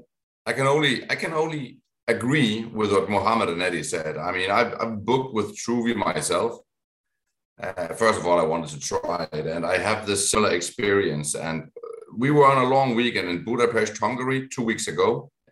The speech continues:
my family and I, and we managed to book a hotel where we actually got in percent, a seventy-one percent saving, which itself is incredible. That means you go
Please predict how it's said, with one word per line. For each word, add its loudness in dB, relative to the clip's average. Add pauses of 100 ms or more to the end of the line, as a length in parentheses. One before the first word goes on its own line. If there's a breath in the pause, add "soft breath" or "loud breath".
my -2
family -2
and -2
I, -4 (580)
and -2
we 0
managed 0
to -6
book 0
a 2
hotel 2
where -2
we -2
actually 0
got 0
in -4
percent, -4
a -8
seventy-one 0
percent -2
saving, -2 (680)
which 2
itself 2
is -4
incredible. 2
That 0
means -4
you -6
go 4